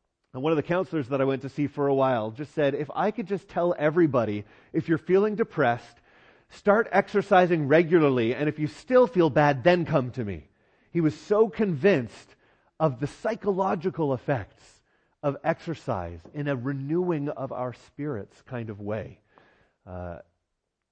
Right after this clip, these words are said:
number five, hobbies. Being reminded that work is not everything in your world. Or whatever it is that seems like it's everything in your world is not actually everything.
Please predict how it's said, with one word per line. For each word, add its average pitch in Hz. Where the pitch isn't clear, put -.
number 120
five, 120
hobbies. 160
Being 226
reminded 190
that 143
work 143
is 127
not 135
everything 143
in 113
your 107
world. 92
Or 147
whatever 190
it 185
is 156
that 160
seems 285
like 175
it's 165
everything 135
in 123
your 123
world 117
is 131
not 147
actually 139
everything. 113